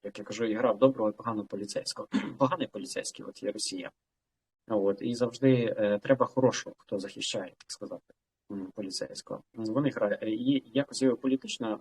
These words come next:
е, є така гра. Через це не бачу, що вони, от, е, ну, от, що, е, риторика може бути одна, але допомога Росії з сторони Америки, вона,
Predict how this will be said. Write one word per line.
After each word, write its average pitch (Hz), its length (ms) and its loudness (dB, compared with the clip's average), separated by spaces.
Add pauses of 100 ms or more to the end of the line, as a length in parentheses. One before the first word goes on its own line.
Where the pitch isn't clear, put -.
е, 101 460 -2
є 135 120 4
така 117 240 -4
гра. 98 160 -2
Через 123 220 -8
це 160 260 2 (100)
не 117 280 0
бачу, 131 340 0
що - 160 -8
вони, 113 320 -4
от, 104 120 -8 (920)
е, 104 500 0
ну, 117 160 0
от, 107 100 -2 (400)
що, 131 300 2
е, - 420 -10 (340)
риторика 135 480 6
може 131 220 2
бути 131 240 6
одна, 139 300 4
але 104 280 4
допомога 123 440 4
Росії 117 300 -2
з - 80 -2
сторони 104 320 -2
Америки, 107 500 -2
вона, 101 420 -2